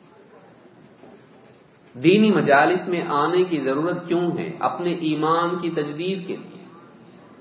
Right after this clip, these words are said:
کہ وہ اثر ہم اپنے دل پر پیدا کریں کہ ہماری زندگی بدلے۔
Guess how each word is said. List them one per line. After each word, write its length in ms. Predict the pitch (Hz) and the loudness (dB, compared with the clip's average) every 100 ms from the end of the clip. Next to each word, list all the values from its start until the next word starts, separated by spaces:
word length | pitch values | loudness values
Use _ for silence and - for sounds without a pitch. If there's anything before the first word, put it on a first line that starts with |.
| - - - - - - - | -20 -20 -20 -20 -20 -20 -6
کہ 80 | - | 0
وہ 260 | 156 180 - | 6 6 6
اثر 300 | 175 202 190 - - | 2 4 2 0 -4
ہم 180 | 156 151 | 0 2
اپنے 280 | 151 165 | 2 2
دل 220 | 156 160 160 | 0 0 0
پر 140 | 160 | 0
پیدا 340 | 147 143 139 | 2 4 4
کریں 360 | 127 127 139 170 170 | 4 2 0 -2 -4
کہ 60 | |
ہماری 380 | 160 143 156 160 | -6 -4 -4 -4
زندگی 420 | 131 135 139 160 | -8 -8 -6 -6
بدلے۔ 380 | 120 104 113 104 | -8 -8 -8 -10